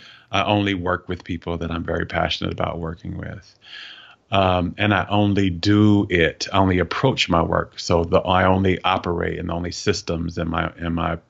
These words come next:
marketing platform and all of that. <clears throat> I only do that in a way that, um, I enjoy.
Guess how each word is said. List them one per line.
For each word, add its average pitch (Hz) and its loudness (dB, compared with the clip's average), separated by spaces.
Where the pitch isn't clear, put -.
marketing 92 0
platform 85 -2
and 87 -4
all 104 4
of 104 -2
that. 107 -2
<clears throat> - -10
I 107 2
only 110 0
do 104 -2
that 85 -2
in 98 -2
a 92 -2
way 87 2
that, 85 -2
um, 85 -6
I 95 0
enjoy. 95 0